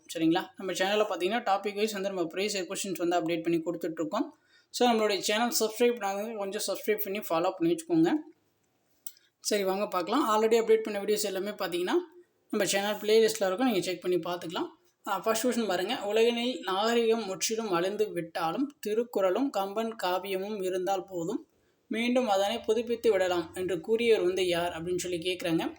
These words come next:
So இதுக்கான ஆன்சர் பார்த்தீங்கன்னா ஆப்ஷன் பி, கால்டுவெல். அவர் தான் வந்து சொல்லியிருப்பாரு. அடுத்த கொஸ்டின் பாருங்க. "ஒருமைக்கண் தான் கற்ற கல்வி ஒருவருக்கு எழுமையும் ஏமாப்பு உடைத்து."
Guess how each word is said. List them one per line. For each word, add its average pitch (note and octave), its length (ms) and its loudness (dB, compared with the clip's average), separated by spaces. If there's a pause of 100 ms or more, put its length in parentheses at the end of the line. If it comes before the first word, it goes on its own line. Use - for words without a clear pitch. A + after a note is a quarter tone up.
(380)
So - 80 -4
இதுக்கான A3 320 4
ஆன்சர் A3 260 0
பார்த்தீங்கன்னா G#3+ 360 0
ஆப்ஷன் G#3+ 400 -4
பி, F#3 120 -6 (260)
கால்டுவெல். F#3+ 580 0
அவர் G3 240 0
தான் F#3 140 2
வந்து E3+ 160 0
சொல்லியிருப்பாரு. F3 560 -2 (1200)
அடுத்த G#3+ 180 2
கொஸ்டின் A3 260 0
பாருங்க. F#3 240 0 (1300)
"ஒருமைக்கண் B3 720 2 (380)
தான் G3 300 4
கற்ற G3 320 0 (120)
கல்வி G3 420 2
ஒருவருக்கு F#3+ 600 0 (400)
எழுமையும் B3 720 2
ஏமாப்பு A3 640 0
உடைத்து." F#3 520 0